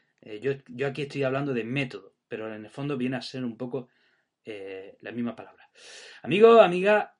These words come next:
eh, hasta aquí, hasta aquí el programa de hoy. Eh, estos consejos que estamos dando valen su peso en oro. Eh, así, así como te lo cuento. Te digo que veo a muchos alumnos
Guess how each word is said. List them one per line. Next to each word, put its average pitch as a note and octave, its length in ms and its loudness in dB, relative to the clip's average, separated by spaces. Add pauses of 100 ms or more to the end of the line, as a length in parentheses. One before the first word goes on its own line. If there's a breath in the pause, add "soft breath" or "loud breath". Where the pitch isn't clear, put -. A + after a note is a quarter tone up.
(100)
eh, B2 240 -16
hasta - 240 -16
aquí, A3 300 -10 (100)
hasta - 160 -20
aquí B2+ 80 -6
el C#3 80 -4
programa C3 380 -4
de G#2 160 -8
hoy. F#2+ 260 -10 (460)
Eh, A2 680 -10
estos - 180 -10
consejos E3 360 -8
que C#3+ 100 -14
estamos C3+ 280 -6
dando C#3 400 -6
valen C3+ 360 -6
su G#2 680 -12
peso C3 460 -8
en A2 240 -18
oro. A#2+ 260 -10 (1400)
Eh, B2+ 180 -20
así, - 380 -14 (180)
así - 220 -14
como G#2+ 360 -16
te G#2+ 100 -16
lo G2 100 -16
cuento. - 300 -20
Te G#2+ 400 -12
digo B2+ 320 -8
que A#2+ 100 -12
veo B2+ 140 -6
a A#2+ 40 -4
muchos B2+ 300 -8
alumnos C#3 420 -8